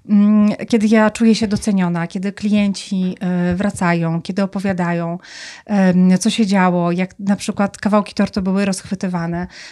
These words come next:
E, kiedyś pamiętam taką sytuację, kiedy para młode zadzwoniła w poniedziałek po swoim weselu. Mm, no i pytam się, czy wszystko w porządku, bo, e, chcieli przyjechać, umówić się na, na, e, przekazanie patery. Mm, no i pytam się, czy wszystko się udało, czy zgodnie z oczekiwaniami.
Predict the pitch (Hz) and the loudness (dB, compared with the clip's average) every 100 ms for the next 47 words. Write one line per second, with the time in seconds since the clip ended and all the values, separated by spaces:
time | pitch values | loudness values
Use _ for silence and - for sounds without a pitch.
0 | - 190 190 185 190 196 208 196 190 180 | -6 0 2 2 0 2 2 2 2 0
1 | 190 185 185 190 202 - 185 196 190 190 | 0 -2 -2 -2 -2 -4 -2 0 0 2
2 | 180 180 185 175 196 185 180 175 170 - | 0 -2 -4 -2 0 2 0 -2 -4 -4
3 | 180 180 185 185 185 196 240 - 196 185 | -4 -2 -2 0 2 0 0 -4 -8 -8
4 | - 180 175 170 180 196 262 - - - | -4 -2 0 -2 -4 -2 -2 -6 -20 -20
5 | - _ 240 202 196 233 302 302 285 202 | -20 _ 2 4 6 6 6 6 4 2
6 | 185 185 - 214 - 240 254 247 - 196 | 2 -4 -8 -6 0 4 4 4 0 0
7 | 196 196 185 185 - 269 262 247 247 226 | 2 2 0 0 2 0 2 2 4 4
8 | 220 214 202 190 - 190 185 180 180 180 | 0 0 0 -2 -2 -2 0 -2 -4 -2
9 | 185 180 175 175 175 180 180 220 208 190 | 0 2 2 0 0 -2 -4 -2 -2 0
10 | 190 185 180 170 185 254 - - - - | 0 0 0 0 0 -2 -8 -20 -20 -12
11 | - 208 208 214 302 294 269 226 208 190 | 2 4 6 8 8 6 4 4 2 -4
12 | - 196 190 185 214 240 247 220 202 196 | -6 -2 -2 -2 0 2 4 4 2 0
13 | 185 185 190 190 185 - - 208 247 226 | -4 -4 -2 -2 -4 -10 -4 2 4 4
14 | 220 226 | 4 0